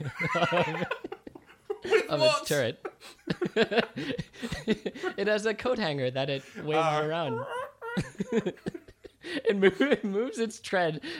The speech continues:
Speaker 1: very subtly, and the coat, <laughs> the coat hanger acts like an ad hoc, uh, prosthetic arm. <laughs> Ah, that's smooth. <clears throat>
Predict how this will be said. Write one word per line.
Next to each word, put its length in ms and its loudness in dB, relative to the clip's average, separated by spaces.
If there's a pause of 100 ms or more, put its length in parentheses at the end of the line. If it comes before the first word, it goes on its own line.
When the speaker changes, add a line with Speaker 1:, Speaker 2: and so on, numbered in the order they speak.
Speaker 1:
very 600 0
subtly, 720 -2 (240)
and 100 -4
the 60 -2
coat, 320 0 (800)
<laughs> 640 0
the 80 2
coat 320 2
hanger 300 2
acts 580 4 (440)
like 360 2
an 120 -2
ad 300 2
hoc, 420 0 (280)
uh, 260 0
prosthetic 580 -2
arm. 320 -2 (480)
<laughs> 320 0 (1000)
Ah, 540 6
that's 300 2
smooth. 680 -2 (540)
<clears throat> 380 -6